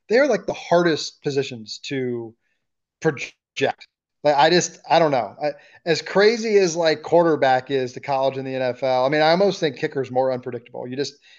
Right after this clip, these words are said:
have no idea how they're gonna handle the pressure and, and all sorts of stuff. So, I mean, we'll see. Um, they're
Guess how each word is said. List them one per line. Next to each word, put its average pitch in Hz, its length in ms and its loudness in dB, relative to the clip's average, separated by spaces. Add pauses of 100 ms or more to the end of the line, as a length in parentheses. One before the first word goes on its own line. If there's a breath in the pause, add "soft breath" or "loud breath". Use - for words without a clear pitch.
(300 soft breath)
have 147 180 2
no 151 300 4
idea 151 380 4
how 143 120 2
they're 131 100 2
gonna 135 220 0
handle 139 240 0
the 127 100 -4
pressure 135 760 0
and, 120 200 -6
and 135 180 -4
all 123 200 -2
sorts 131 280 -8
of 120 80 -12
stuff. 117 320 -6
So, 127 500 2 (600)
I 147 40 -8
mean, 160 200 0
we'll 214 140 6
see. 147 480 2 (160)
Um, 127 540 2 (760 soft breath)
they're 165 400 4